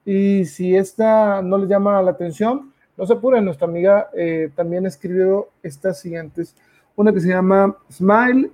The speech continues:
Viernes trece y Desventajas de tener atributos. Todas en un género, eh, distinto. Entonces, este, pues bueno, ahí nos habla de que, eh, si ustedes intentan, eh,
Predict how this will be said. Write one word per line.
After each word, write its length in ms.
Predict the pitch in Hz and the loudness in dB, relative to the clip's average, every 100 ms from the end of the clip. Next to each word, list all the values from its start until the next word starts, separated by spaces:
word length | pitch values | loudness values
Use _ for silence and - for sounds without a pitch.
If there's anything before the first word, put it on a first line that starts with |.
| - | -2
Viernes 360 | 185 196 202 | 2 2 2
trece 500 | - 214 214 240 233 - | 0 2 2 0 -8 -6
y 280 | 220 233 233 _ _ | -4 -2 -4 _ _
Desventajas 760 | 160 180 165 170 - 190 214 | -4 -4 -4 -6 -4 -2 0
de 80 | 185 | 0
tener 200 | - 180 | -2 -2
atributos. 760 | 190 190 175 175 - 170 - _ _ _ _ - | -4 -4 -4 -4 -6 -10 -10 _ _ _ _ 4
Todas 300 | 220 247 240 | 6 6 4
en 100 | 220 | 4
un 120 | 220 | 4
género, 600 | 220 220 220 226 208 - | 2 2 4 4 4 2
eh, 320 | 175 170 165 | 2 2 0
distinto. 680 | 160 170 - 208 208 240 - _ _ _ - | -2 -6 -2 -2 0 -4 -4 _ _ _ -8
Entonces, 460 | 180 196 180 196 | -4 -2 0 2
este, 680 | 190 180 - 180 170 165 151 143 _ _ _ _ - | 2 0 -2 0 2 0 -4 -16 _ _ _ _ -6
pues 140 | 165 | 0
bueno, 320 | 175 175 139 _ _ _ | 2 0 -4 _ _ _
ahí 140 | 156 165 | -4 -2
nos 160 | 175 | 0
habla 240 | 185 175 180 | 2 4 4
de 120 | 175 | 2
que, 280 | - 151 143 - _ _ - | -4 -8 -10 -18 _ _ -8
eh, 440 | 156 156 151 151 151 | -4 -2 -2 -4 -8
si 140 | - | -12
ustedes 440 | 151 180 185 196 196 | -8 -2 0 0 -2
intentan, 640 | 170 180 175 196 196 202 - | -6 -6 -4 -2 -2 -4 -6
eh, 540 | 165 160 160 160 160 | -6 -4 -4 -4 -4